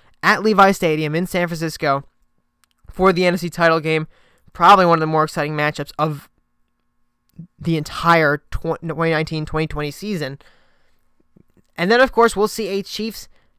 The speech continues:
and Ravens A F C Championship. Now, I'm picking the Ravens.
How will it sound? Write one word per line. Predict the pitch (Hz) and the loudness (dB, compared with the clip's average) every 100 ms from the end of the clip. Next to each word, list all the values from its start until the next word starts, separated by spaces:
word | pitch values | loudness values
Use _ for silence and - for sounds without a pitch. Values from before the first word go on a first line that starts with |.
| - | -6
and | 190 226 | -4 2
Ravens | 226 247 294 202 87 - - _ _ | 4 4 2 -4 -8 -16 -20 _ _
A | 160 165 | -2 0
F | 156 | -2
C | 160 | -8
Championship. | - 175 196 170 156 160 - - - | -4 -4 -2 -4 -4 -4 -6 -14 -2
Now, | 170 185 | 6 6
I'm | 180 | 6
picking | - - 285 | 2 2 0
the | 226 | 0
Ravens. | 196 196 180 | 2 0 -2